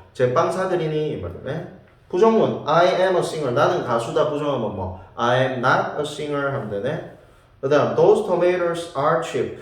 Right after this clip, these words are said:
"저 토마토들은 싸다." 이 말을 의문문으로 하려면 "저 토마토들이 싸니?" 이 말을 해야 되지. 주어랑 동사 자리만 바꾸면 되겠네. 동사, 비동사 아가 맨 앞에 와서 "Are those tomatoes cheap?"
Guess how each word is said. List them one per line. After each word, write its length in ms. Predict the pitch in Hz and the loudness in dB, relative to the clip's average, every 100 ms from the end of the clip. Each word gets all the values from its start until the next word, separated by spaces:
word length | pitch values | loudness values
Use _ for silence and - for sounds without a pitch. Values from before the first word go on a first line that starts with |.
| - - _ _ - | -18 -20 _ _ 2
"저 220 | 160 214 | 6 6
토마토들은 720 | 214 190 202 180 156 147 156 156 | 4 2 2 2 2 2 2 -2
싸다." 560 | 175 196 202 170 - | 2 4 4 2 0
이 40 | 139 | 0
말을 340 | 127 110 101 | 0 0 0
의문문으로 520 | 190 226 226 175 139 | 2 2 2 2 2
하려면 380 | 123 107 101 95 | 2 0 -4 -4
"저 180 | 156 165 | -2 -2
토마토들이 600 | 170 165 180 175 143 123 | 0 0 0 -2 -4 -4
싸니?" 580 | 123 165 190 208 208 202 | -4 -2 0 0 0 -4
이 60 | 113 | -6
말을 220 | 104 98 | -6 -4
해야 100 | 90 | -6
되지. 340 | 95 - - - - _ _ _ | -8 -10 -12 -16 -20 _ _ _
주어랑 500 | - 165 196 202 - | -6 4 6 6 2
동사 260 | 156 127 147 | 0 0 -2
자리만 340 | 151 180 220 156 | 2 2 2 2
바꾸면 320 | 127 127 127 | 0 -2 -2
되겠네. 380 | 120 113 113 110 | -2 -2 -4 -6
동사, 360 | 135 143 165 - | -4 -2 -2 -2
비동사 360 | 175 180 170 | -2 -2 -2
아가 340 | 135 185 180 175 | -2 0 2 2
맨 160 | 117 | 0
앞에 240 | 165 185 151 | 0 0 0
와서 540 | 113 135 135 - - | -2 -2 -4 -6 -8
"Are 320 | 123 135 147 | 0 2 4
those 320 | 147 147 147 147 | 2 0 -2 -2
tomatoes 800 | 139 151 175 139 104 - - | 0 2 2 2 0 -4 -12
cheap?" 400 | - 160 160 - | -12 -6 -6 -8